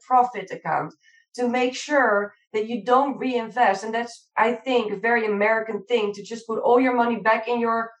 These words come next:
operational expenses account and reinvest and just spend it all on the business. But it's also important for him to know that he works super hard. So he is allowed and able to spend some of that money and to enjoy,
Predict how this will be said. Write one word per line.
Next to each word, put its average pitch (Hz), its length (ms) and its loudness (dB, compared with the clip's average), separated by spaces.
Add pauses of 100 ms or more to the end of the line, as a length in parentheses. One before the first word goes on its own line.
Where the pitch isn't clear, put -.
(160)
operational 254 680 0
expenses 262 580 -4
account 185 460 0 (420)
and 220 240 -2
reinvest 247 640 0
and 208 140 -4
just 226 260 -8
spend 233 260 0
it 233 100 2
all 233 180 6
on 233 160 4
the 226 80 -4
business. 185 640 2
But 233 120 0
it's 240 180 0
also 254 320 2
important 247 520 -2
for 240 100 -6
him 247 240 -4
to 240 200 -6
know 196 400 4 (380)
that 196 260 0
he 226 140 -6
works 233 420 0
super 254 300 -2
hard. 190 480 2 (260)
So 240 200 -2
he 285 300 -4
is 285 280 -2
allowed 214 480 4
and 202 200 -4
able 202 440 -6
to 220 120 -14
spend 247 500 0
some 226 260 -2
of 196 160 -6
that 185 200 0
money 202 460 2
and 196 160 -4
to 220 140 -6
enjoy, 202 920 2